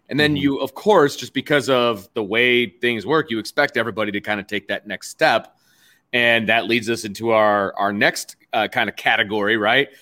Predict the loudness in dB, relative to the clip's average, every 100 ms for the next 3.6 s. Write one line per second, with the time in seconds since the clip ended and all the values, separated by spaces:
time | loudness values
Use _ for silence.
0 | _ -2 2 4 2 0 -2 -2 -4 -10
1 | -8 -4 -2 -2 2 0 2 0 2 0
2 | 2 0 -2 -2 2 8 6 6 _ _
3 | _ 0 2 4 4 0